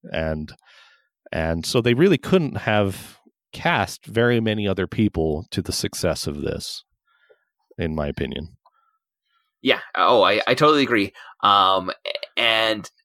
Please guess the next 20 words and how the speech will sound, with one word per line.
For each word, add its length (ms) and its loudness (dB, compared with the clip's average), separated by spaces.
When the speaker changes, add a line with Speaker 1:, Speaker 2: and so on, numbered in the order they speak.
Speaker 2:
but, 300 4
but 180 4
also 420 6
it's 180 0
not, 220 2
that's 200 0
not 120 2
the 80 0
only 160 0
thing 140 -2
he 80 -2
does. 260 2
Like 120 -4
there 160 6
are 120 4
real 380 4
emotional 420 0
beats 420 -8
that 140 0
come 340 -2